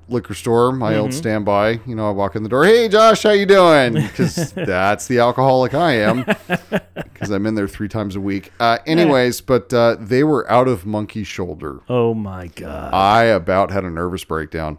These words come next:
Speaker 2: Oh, understandably.
Speaker 1: Little
Speaker 2: Yes.
Speaker 1: panic attack. I'm just like, <laughs> "Why?"
Speaker 2: What, are you gonna make me drink?
Speaker 1: What, what did you do?
Speaker 2: I need something. <laughs> I need
Speaker 1: What
Speaker 2: some,
Speaker 1: did
Speaker 2: uh, just a standby
Speaker 1: Just
Speaker 2: here.
Speaker 1: something, please. Uh, there's no other scotch. Well, well, you can,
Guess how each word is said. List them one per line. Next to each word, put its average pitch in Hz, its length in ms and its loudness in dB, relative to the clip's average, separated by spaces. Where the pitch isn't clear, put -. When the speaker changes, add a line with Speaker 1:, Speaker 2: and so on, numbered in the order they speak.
Speaker 2:
Oh, 147 200 -4
understandably. 143 680 -6
Speaker 1:
Little 123 200 -2
Speaker 2:
Yes. 139 100 2
Speaker 1:
panic 135 260 0
attack. 92 460 -4
I'm 104 140 -6
just 95 240 -10
like, - 140 -6
<laughs> - 840 -4
"Why?" 214 840 4
Speaker 2:
What, 226 140 -4
are 208 60 -10
you 233 60 -8
gonna 247 180 -4
make 240 220 -4
me 277 80 -4
drink? 277 420 -4
Speaker 1:
What, 240 180 6
what 233 140 0
did 269 220 -2
you 277 120 0
do? 233 680 4
Speaker 2:
I 220 60 -8
need 214 200 -2
something. 240 380 -4
<laughs> - 0 -
I 214 120 -4
need 247 200 -4
Speaker 1:
What - 80 -6
Speaker 2:
some, 233 140 0
Speaker 1:
did 294 140 2
Speaker 2:
uh, 190 240 -4
just 180 220 -6
a 180 60 -4
standby 247 560 -4
Speaker 1:
Just 123 60 -6
Speaker 2:
here. 233 80 -4
Speaker 1:
something, 226 600 -4
please. 233 400 -4
Uh, 202 160 0
there's 220 500 -10
no 220 220 2
other 208 320 -2
scotch. 226 540 -4
Well, 139 260 -2
well, 160 120 4
you 175 140 -2
can, 170 240 -4